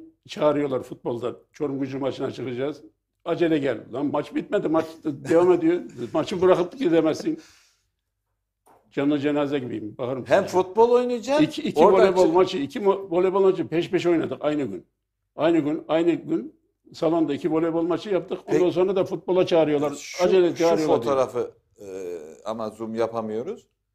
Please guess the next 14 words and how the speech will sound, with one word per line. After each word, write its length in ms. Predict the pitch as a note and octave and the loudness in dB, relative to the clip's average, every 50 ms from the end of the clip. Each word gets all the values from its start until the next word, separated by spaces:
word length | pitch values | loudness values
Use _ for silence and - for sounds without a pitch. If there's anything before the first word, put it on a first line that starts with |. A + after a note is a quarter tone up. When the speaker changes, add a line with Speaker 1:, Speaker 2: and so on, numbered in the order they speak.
| _ - | _ -8
Speaker 1:
Ace-, 340 | C#3+ D3 D#3 F3 - - - | -6 -4 -4 -6 -6 -6 -4
acele, 460 | - D#3+ D#3+ E3+ F3+ F3+ F3+ - - - | -4 -2 0 0 0 0 0 -2 -2 -2
acele 240 | E3+ E3+ E3 F3+ F#3 | -2 2 4 4 4
Speaker 2:
İki 80 | F#3 F#3+ | 6 8
tane 260 | A3 G#3+ G3 F3+ D#3+ | 8 8 8 8 6
Speaker 1:
gel. 80 | C3+ C#3+ | 2 2
Speaker 2:
vo-, 120 | F#3 F#3 C#3 C3+ A#2 - - | 0 0 -2 -6 -10 -2 0
peki 200 | F3+ G3 G3 G#3+ | 0 0 0 -2
iki 240 | E3 D3+ B2+ F#3+ - | -4 -6 -6 -2 0
tane 280 | A#3 B3+ B3+ B3 F#3 | 0 2 2 0 0
voleybol 400 | D#3 D#3+ F#3 A#3 C4 B3 D#4+ D#4+ | 2 4 4 4 4 2 0 -2
maçı 340 | D#4+ D4+ A#3+ - - E3+ C3 | -2 -2 -4 -4 -6 -8 -10
niye 180 | B2 A2+ G#2 G2 | -8 -6 -4 -4
abi? 260 | G2+ G2 - A3 | -6 -6 -8 -12